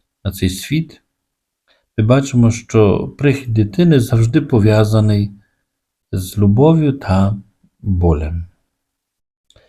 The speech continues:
Не можна їх розділити. Хоча дитина є плодом любові батьків, то щоб з'явитися на світі, вона теж мусить прийти,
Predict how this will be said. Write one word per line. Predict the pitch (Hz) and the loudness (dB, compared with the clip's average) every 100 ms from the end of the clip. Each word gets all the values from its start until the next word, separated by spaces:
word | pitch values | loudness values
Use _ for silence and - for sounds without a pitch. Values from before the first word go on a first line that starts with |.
| _ _ _ _ _ | _ _ _ _ _
Не | 120 | 2
можна | 139 165 156 147 | 4 4 4 2
їх | 131 113 | 2 2
розділити. | 110 113 104 92 85 - - - _ _ _ _ _ _ _ _ _ _ _ _ _ - | 2 2 2 0 -2 -8 -16 -18 _ _ _ _ _ _ _ _ _ _ _ _ _ -4
Хоча | 104 - 98 | -2 0 0
дитина | 95 98 110 101 | 0 0 2 4
є | 98 101 104 95 87 | 4 4 4 4 0
плодом | - - - 104 98 104 95 90 - | -2 -8 0 0 2 2 2 0 0
любові | 101 104 95 87 87 | 0 2 2 2 2
батьків, | 82 87 - - 156 165 - _ _ _ _ _ _ _ _ _ | 0 -4 -6 -4 -2 -2 -6 _ _ _ _ _ _ _ _ _
то | 101 | -8
щоб | - 104 | 0 0
з'явитися | 101 104 131 - 117 - | 2 0 0 -4 -8 -2
на | 95 | -2
світі, | - - 156 139 - | -2 -4 -4 -2 -4
вона | 98 95 90 | -2 0 0
теж | 90 139 139 | -2 -6 -4
мусить | 113 101 - 87 | -4 -4 -4 -10
прийти, | - 90 90 - 139 139 | -6 -6 -6 -4 -4 -4